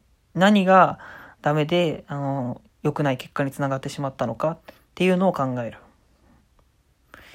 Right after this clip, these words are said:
で、二つ目が、次の目標を決める。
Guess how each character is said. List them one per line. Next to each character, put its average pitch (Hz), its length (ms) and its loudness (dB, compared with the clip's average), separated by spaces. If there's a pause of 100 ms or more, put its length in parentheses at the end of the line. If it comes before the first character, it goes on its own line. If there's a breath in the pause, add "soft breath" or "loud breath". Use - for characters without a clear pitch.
(580 loud breath)
で、 220 380 2
二 - 220 -2
つ 160 100 -4
目 147 260 -2 (380)
が、 156 340 4 (160)
次 220 280 2
の 208 140 6
目 139 220 -2
標 165 220 4
を 180 100 4
決 - 160 -8
め 120 100 -4
る。 - 140 -12